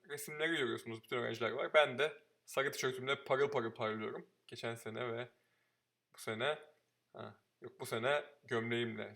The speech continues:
Çünkü öğretmene, bir öğretmen olmak demek, bir gömlek giymek demek. Yani öğretmen gömleğimle. Zaten iki tane gömleğim var. Biri bayramlık, biri idamlık. Buradan, e,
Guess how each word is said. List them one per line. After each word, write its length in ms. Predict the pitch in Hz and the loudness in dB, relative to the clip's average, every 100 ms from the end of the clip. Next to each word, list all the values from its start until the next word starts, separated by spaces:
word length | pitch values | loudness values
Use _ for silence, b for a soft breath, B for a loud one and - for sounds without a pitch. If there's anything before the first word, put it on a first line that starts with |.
| - | -18
Çünkü 300 | - - 113 | -12 -4 0
öğretmene, 540 | 113 110 113 123 131 - | 0 -2 -2 -2 -4 0
bir 100 | 127 | 2
öğretmen 540 | 120 120 120 123 120 113 | 4 2 0 -2 -2 -6
olmak 340 | 113 110 - | -4 -4 -4
demek, 280 | 120 139 - | -6 -6 -4
bir 60 | |
gömlek 340 | 123 117 123 120 | -2 0 -2 -4
giymek 280 | 113 110 - | -8 -6 -6
demek. 400 | 110 107 - _ _ b b b b b b _ _ | -8 -8 -14 _ _ b b b b b b _ _
Yani 160 | - 117 | -18 -8
öğretmen 380 | 110 - 110 113 | -8 -6 -6 -2
gömleğimle. 560 | 113 110 110 110 147 | -2 -2 -4 -6 -2
Zaten 200 | 165 175 | 0 2
iki 120 | 190 196 | 2 8
tane 180 | 208 | 8
gömleğim 400 | 185 202 202 175 | 10 10 10 8
var. 180 | 175 190 | 8 8
Biri 160 | 185 185 | 8 12
bayramlık, 760 | 139 131 139 214 - - - | 12 10 6 2 -2 -14 -6
biri 320 | 131 147 170 - _ - | -2 0 -2 -8 _ -8
idamlık. 640 | 123 117 104 - - - b b b b b b b _ - | -4 -2 -2 -6 -20 -20 b b b b b b b _ -6
Buradan, 480 | 151 139 160 165 143 | 0 8 8 6 0
e, 400 | 143 143 143 | 2 2 2